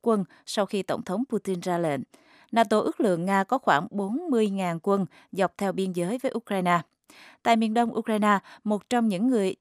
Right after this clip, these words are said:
giàu nhất nước, ông vua thép Rinat Akhmetov, ngày hôm nay kêu gọi một cuộc biểu tình ôn hòa chống phe nổi dậy thân Nga. Ông Akhmetov cáo buộc các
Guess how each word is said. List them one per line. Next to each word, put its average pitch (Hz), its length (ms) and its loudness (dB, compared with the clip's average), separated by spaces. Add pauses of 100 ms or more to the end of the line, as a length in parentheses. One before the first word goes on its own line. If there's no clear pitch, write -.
(120)
giàu 175 260 2
nhất 226 240 -2
nước, 311 240 4 (300)
ông 208 200 0
vua 196 180 -4
thép 254 300 -2 (140)
Rinat 202 420 0 (200)
Akhmetov, 240 640 -2 (360)
ngày 214 220 0
hôm 226 200 -4
nay 233 160 2
kêu 220 220 -2
gọi 170 300 2
một 175 220 -6 (100)
cuộc 180 280 -6
biểu 120 180 -8
tình 196 200 -2
ôn 196 200 -4
hòa 185 240 4 (280)
chống 202 260 -2 (100)
phe 196 180 0
nổi 143 180 -4
dậy 165 200 0
thân 185 220 -4
Nga. 175 200 4 (580)
Ông 175 220 -2
Akhmetov 220 540 -2 (240)
cáo 208 160 -2
buộc 208 340 -2
các 262 200 -2